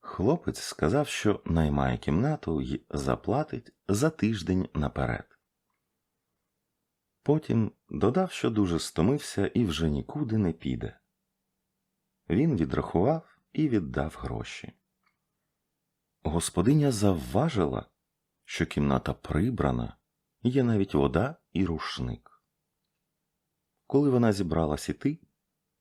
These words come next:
хлопець запитав про те, про що питав уже тисячу разів. «А таку молоду дівчину, міс Вешнер, міс Елоїзу Вешнер,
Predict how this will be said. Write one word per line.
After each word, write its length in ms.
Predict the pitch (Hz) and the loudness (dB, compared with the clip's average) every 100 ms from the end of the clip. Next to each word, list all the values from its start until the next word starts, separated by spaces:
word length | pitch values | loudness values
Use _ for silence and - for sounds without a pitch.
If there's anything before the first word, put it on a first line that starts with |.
| _ _ | _ _
хлопець 680 | - 104 160 - - - - | 0 2 2 -2 -12 -10 -4
запитав 500 | 85 - 170 170 - | 0 0 0 -2 -2
про 220 | - 110 | 0 0
те, 240 | - 180 | 2 -2
про 220 | - - | 0 -2
що 260 | 107 - 139 | -2 -2 -4
питав 400 | - 113 131 131 | -2 -4 -4 -2
уже 340 | 110 104 110 110 _ _ _ - | -2 -2 -2 -4 _ _ _ -6
тисячу 600 | 165 165 - - - 87 | -4 -2 -4 -4 0 2
разів. 600 | 87 71 67 64 - _ _ _ _ _ _ _ _ _ _ _ _ _ | 2 0 -6 -8 -14 _ _ _ _ _ _ _ _ _ _ _ _ _
«А 340 | - 82 78 - - | -2 0 0 -4 -4
таку 260 | 117 127 | 0 2
молоду 440 | 110 107 131 147 151 | 4 6 6 4 0
дівчину, 520 | 120 107 - 82 80 | 0 -4 -4 -2 2
міс 420 | 90 101 - - _ _ _ _ _ _ | 2 0 -2 -14 _ _ _ _ _ _
Вешнер, 800 | 87 107 80 - - 73 - - _ _ _ _ _ _ _ | -2 0 0 -2 -4 -4 -4 -8 _ _ _ _ _ _ _
міс 420 | 98 147 160 - _ _ - | 2 2 0 -6 _ _ 0
Елоїзу 680 | 107 107 95 123 139 123 110 | 4 4 4 2 2 0 -2
Вешнер, 760 | 95 101 76 - - 69 64 | -2 0 0 -2 -4 -4 -4